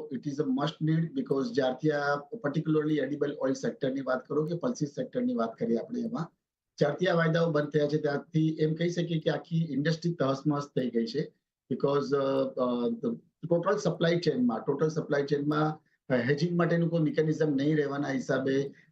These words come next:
જે સોયા, એડિબલ ઓઇલ ઇન્ડસ્ટ્રી, જે ઇન્ડિયાની નંબર વન, અ, એગ્રીકલ્ચરમાં નંબર વન ઇન્ડસ્ટ્રીઝ કહી શકીએ છીએ આપણે એને, એના <clears throat> તમામ કાઉન્ટરમાં સોયા ઓઇલ કહો, સોયાબીન સીડ કહીએ, સોયાબીન મિલ કહીએ,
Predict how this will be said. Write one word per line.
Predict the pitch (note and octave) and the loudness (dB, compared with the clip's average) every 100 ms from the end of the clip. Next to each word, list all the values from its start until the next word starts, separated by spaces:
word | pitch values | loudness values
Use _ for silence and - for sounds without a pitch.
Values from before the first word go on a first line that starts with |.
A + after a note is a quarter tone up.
| - | -2
જે | C#3+ | 0
સોયા, | D3 - C#3+ D3+ C#3+ | 2 2 2 2 2
એડિબલ | C#3 E3 E3 | 2 4 2
ઓઇલ | C#3+ C3+ D3 | 2 2 2
ઇન્ડસ્ટ્રી, | C#3 D3 - C3+ | 0 -2 -2 0
જે | C#3+ D3+ D3 D3 | 2 2 0 -2
ઇન્ડિયાની | C3 C#3+ D3+ | -2 0 0
નંબર | C#3+ D3 | 0 0
વન, | C3 C3+ C3+ - | 0 -2 -2 -4
અ, | B2+ B2 - | -2 -2 -2
એગ્રીકલ્ચરમાં | B2+ D#3 D#3 C3 D3 C#3+ | 0 2 2 0 -2 0
નંબર | C#3 C3+ C3+ | 0 0 0
વન | B2+ C#3 | 0 0
ઇન્ડસ્ટ્રીઝ | C#3 C3+ - C#3 - | 2 0 -2 -6 -2
કહી | B2+ B2+ | -2 -2
શકીએ | - C3 B2 | -4 -4 -2
છીએ | B2 | -2
આપણે | A#2 B2 | -2 0
એને, | A#2+ C3 D#3+ - _ - | 0 -2 -6 -14 _ -4
એના | C#3+ D#3 D#3 D#3 D3+ - - | 0 2 4 2 0 -2 0
<clears throat> | E3 - - | 2 0 0
તમામ | C3 D#3+ | 2 2
કાઉન્ટરમાં | D#3+ D#3 D#3 D3 D3 C3 | 2 2 2 2 0 -2
સોયા | C#3 C3+ | -2 0
ઓઇલ | C3 C3 C#3 | 2 2 0
કહો, | - D3 | 2 0
સોયાબીન | D3+ C3+ C3+ C3+ C3+ | 0 0 0 2 0
સીડ | C3 C#3 D3 C#3+ | 0 -2 -2 0
કહીએ, | C#3+ C#3+ D3 | -2 2 0
સોયાબીન | C3+ C3 B2+ C3 B2+ | 0 0 0 0 0
મિલ | C3 D3 | 0 0
કહીએ, | D3 C#3+ C#3+ D#3 | 0 0 2 0